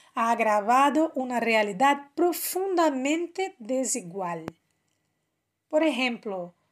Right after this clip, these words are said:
la mayor parte de las U C Is en Brasil,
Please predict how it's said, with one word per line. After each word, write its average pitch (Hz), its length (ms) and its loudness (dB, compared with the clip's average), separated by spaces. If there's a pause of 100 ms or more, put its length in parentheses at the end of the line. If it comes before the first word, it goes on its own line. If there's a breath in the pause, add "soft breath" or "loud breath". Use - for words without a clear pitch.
(260)
la 220 140 -4
mayor 233 440 0
parte 240 440 0
de 190 120 -8
las 185 280 -4
U 302 80 4
C 294 240 2
Is 277 520 -2
en 233 120 -6
Brasil, 262 580 0